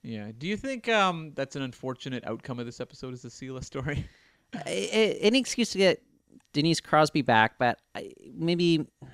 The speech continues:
Speaker 2: Sela's not our favorite character. Can we agree on that? In, in that maybe her, her plan
Speaker 1: I
Speaker 2: doesn't
Speaker 1: would
Speaker 2: make much
Speaker 1: say
Speaker 2: sense.
Speaker 1: I guess I like Sela. I don't like anything they did with Sela.
Speaker 2: Yeah.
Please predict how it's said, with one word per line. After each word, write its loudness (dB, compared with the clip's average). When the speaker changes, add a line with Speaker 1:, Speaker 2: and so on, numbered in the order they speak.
Speaker 2:
Sela's 2
not 6
our 6
favorite 2
character. 0
Can -2
we 4
agree 2
on 2
that? 0
In, -2
in -2
that -2
maybe -2
her, 2
her 0
plan 2
Speaker 1:
I 6
Speaker 2:
doesn't 6
Speaker 1:
would 0
Speaker 2:
make 4
much 4
Speaker 1:
say -2
Speaker 2:
sense. 0
Speaker 1:
I -2
guess -2
I 2
like -4
Sela. -8
I -6
don't -6
like -6
anything -8
they -6
did -10
with -12
Sela. -14
Speaker 2:
Yeah. -2